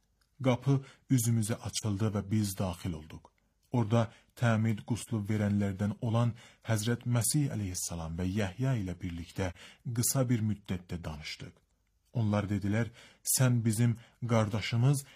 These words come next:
və peyğəmbərlərin böyüyüsən." Qədəmin mübarək olsun. Həzrət Muhammed sallallahu aleyhi və aleyhi və səlləm Cəbraillə birlikdə üçüncü səmada Həzrət Yusif tərəfindən, dördüncü səmada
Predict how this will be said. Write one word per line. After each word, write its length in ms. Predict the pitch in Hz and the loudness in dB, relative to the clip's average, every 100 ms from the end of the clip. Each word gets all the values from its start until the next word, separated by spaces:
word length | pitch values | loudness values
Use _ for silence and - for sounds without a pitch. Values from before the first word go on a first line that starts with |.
| _ | _
və 120 | 117 | -4
peyğəmbərlərin 960 | 110 117 117 110 107 107 101 98 95 101 95 | -2 0 2 2 0 0 0 0 0 0 0
böyüyüsən." 600 | 101 95 92 110 - 78 - _ _ _ _ _ _ _ _ _ _ - | -2 -2 -2 -4 -6 -8 -18 _ _ _ _ _ _ _ _ _ _ -2
Qədəmin 520 | 104 92 85 87 87 - _ _ | 0 0 -2 -4 -6 -8 _ _
mübarək 520 | 113 90 76 82 - | -2 -2 -6 -10 -16
olsun. 280 | - - - _ _ _ _ | -14 -16 -16 _ _ _ _
Həzrət 340 | 160 151 175 175 | 2 4 4 4
Muhammed 400 | 165 160 165 160 - | 4 6 4 2 -4
sallallahu 520 | - - 156 160 160 | -4 2 4 4 4
aleyhi 220 | 156 156 143 | 4 4 2
və 80 | 143 | 4
aleyhi 180 | 135 | 2
və 80 | 127 | 2
səlləm 560 | 120 120 123 135 143 127 | 0 0 2 2 2 0
Cəbraillə 600 | 123 127 120 123 120 117 | 0 0 2 2 2 0
birlikdə 680 | 113 104 104 - 107 110 113 - - _ | -2 -2 -2 -2 0 0 0 -4 -20 _
üçüncü 480 | 135 - 123 110 117 | -4 -2 0 0 0
səmada 540 | - 117 104 95 98 107 107 | 0 0 0 -2 0 0 0
Həzrət 460 | - 107 98 117 - | -4 -6 -2 -2 -2
Yusif 480 | - 117 117 - 139 | -8 -2 -2 -2 -4
tərəfindən, 640 | - 90 82 85 78 85 87 _ _ _ _ _ | -4 -6 -6 -10 -8 -8 -8 _ _ _ _ _
dördüncü 480 | 123 123 107 113 123 | 4 4 4 0 0
səmada 560 | 123 120 110 104 117 | 0 0 0 2 0